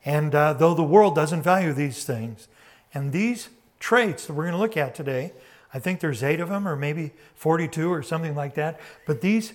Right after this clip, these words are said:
eight traits that we're gonna look today, at today, I don't want you to be ashamed of if they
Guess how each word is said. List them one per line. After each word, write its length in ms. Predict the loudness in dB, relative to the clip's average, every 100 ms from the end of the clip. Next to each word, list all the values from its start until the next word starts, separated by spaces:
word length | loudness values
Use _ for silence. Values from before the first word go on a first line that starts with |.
| -6
eight 240 | -2 -2 -2
traits 380 | -2 0 0
that 80 | -2
we're 120 | -2
gonna 160 | -2 0
look 180 | 0 -2
today, 440 | -6 -6 -6 -10 -14 _ _ _ -6
at 140 | -4
today, 380 | 0 2 0 -4 -16 -20 _ -2
I 100 | 0
don't 220 | 2 2
want 200 | 2 0
you 40 |
to 80 | -4
be 100 | -2
ashamed 460 | -4 -2 -2 -2 -6
of 280 | -10 -14 -20 _ _ _ _ _ _ _
if 160 | -8 -2
they 360 | 0 0 -4